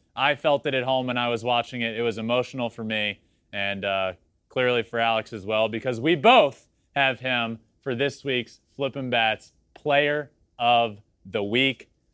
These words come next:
That pretty much does it here, but one final extra innings segment for you. You all have seen the picture. Many of you have seen. I posted a picture twice now in two weeks in a row of myself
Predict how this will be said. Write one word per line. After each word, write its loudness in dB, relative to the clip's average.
That 4
pretty 4
much 4
does 6
it 6
here, 6
but 2
one 2
final 0
extra 0
innings -2
segment -2
for 0
you. 2
You 2
all 6
have -2
seen 0
the -2
picture. -6
Many 2
of 0
you 0
have -6
seen. -4
I -2
posted -6
a -4
picture -4
twice 0
now -6
in -8
two -4
weeks -2
in -6
a -4
row 0
of -2
myself 2